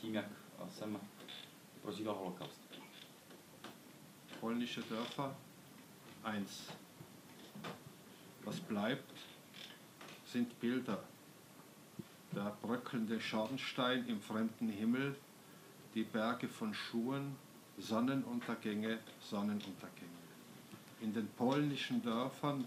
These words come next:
Speaker 2: bellen die Schäferhunde am Sonntagnachmittag wie hier. Hoch, hoch flog der Rauch der Kamine an windstillen Tagen.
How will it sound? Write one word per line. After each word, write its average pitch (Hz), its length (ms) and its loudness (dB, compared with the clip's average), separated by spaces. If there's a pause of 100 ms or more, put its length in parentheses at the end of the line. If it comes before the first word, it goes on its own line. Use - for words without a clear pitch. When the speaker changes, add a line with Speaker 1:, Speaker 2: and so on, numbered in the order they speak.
Speaker 2:
bellen 127 440 4
die 120 100 -2
Schäferhunde 127 1000 2
am 113 240 2
Sonntagnachmittag 117 1200 0 (680)
wie 113 200 6
hier. 117 420 4 (840)
Hoch, 135 220 6 (140)
hoch 147 260 4
flog 127 420 4 (140)
der 113 100 4
Rauch 107 420 4 (160)
der 110 100 0
Kamine 127 720 4 (380)
an 110 220 4
windstillen 117 800 4
Tagen. 104 360 2